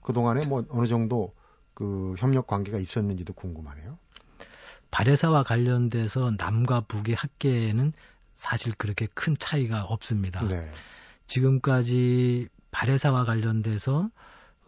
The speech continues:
Speaker 2: 어, 남과 북의 학자들이 몇 번 만나고 공동 조사를 했지만 최근에 지난 십일월에는 러시아 블라디보스톡에서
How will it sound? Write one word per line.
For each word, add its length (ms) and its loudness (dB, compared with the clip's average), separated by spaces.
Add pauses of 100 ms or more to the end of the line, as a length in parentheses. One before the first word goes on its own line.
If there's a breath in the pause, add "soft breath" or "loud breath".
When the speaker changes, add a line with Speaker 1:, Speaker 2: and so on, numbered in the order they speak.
Speaker 2:
어, 420 0
남과 560 0
북의 380 -2
학자들이 640 -2
몇 200 -8
번 200 0
만나고 760 0 (160)
공동 380 0
조사를 360 -2
했지만 400 0 (300 loud breath)
최근에 560 2
지난 320 0
십일월에는 800 2 (440 loud breath)
러시아 280 2
블라디보스톡에서 1200 0